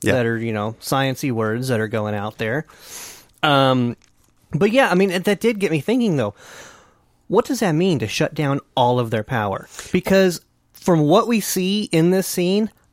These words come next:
Speaker 2: I don't believe they actually shut down all
Speaker 1: All
Speaker 2: of
Speaker 1: the
Speaker 2: the
Speaker 1: power,
Speaker 2: power.
Speaker 1: right, 'cause you can see them.
Speaker 2: <laughs> You can see them.
Speaker 1: <laughs>
Speaker 2: Um, and, I mean, sure, maybe there's starlight coming in.
Speaker 1: Right.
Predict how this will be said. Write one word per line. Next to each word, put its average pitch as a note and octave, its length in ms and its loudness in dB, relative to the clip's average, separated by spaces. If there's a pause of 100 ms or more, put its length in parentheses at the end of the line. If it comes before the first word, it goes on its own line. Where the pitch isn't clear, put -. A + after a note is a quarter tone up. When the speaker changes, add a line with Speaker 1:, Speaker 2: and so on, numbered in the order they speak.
(140)
Speaker 2:
I D3 200 2
don't E3 300 -2
believe C3 380 0
they A2+ 160 0
actually A#2 360 -4
shut A#2+ 300 -4
down G#2 260 -4
all G#2 280 -2
Speaker 1:
All A2 100 4
Speaker 2:
of G#2 60 -4
Speaker 1:
the A2+ 60 -2
Speaker 2:
the A2 80 0
Speaker 1:
power, G#2+ 300 0
Speaker 2:
power. F#2 40 -2
Speaker 1:
right, G2 280 -2
'cause D3 180 -2
you D3+ 60 -4
can F#3 120 0
see A#3+ 160 0
them. C3+ 160 -6 (720)
Speaker 2:
<laughs> - 260 -2 (320)
You D3+ 140 -2
can G#3 320 4
see B2+ 240 0
them. A2+ 380 -2
Speaker 1:
<laughs> - 1300 -12
Speaker 2:
Um, D3 580 2 (1400)
and, G#3+ 140 4
I G3 60 4
mean, A3+ 300 2
sure, F#3+ 220 2
maybe E3+ 240 0
there's E3 180 -4
starlight G#2+ 560 -2
coming A2 240 -4
in. G#2 240 -4 (540)
Speaker 1:
Right. G2 380 0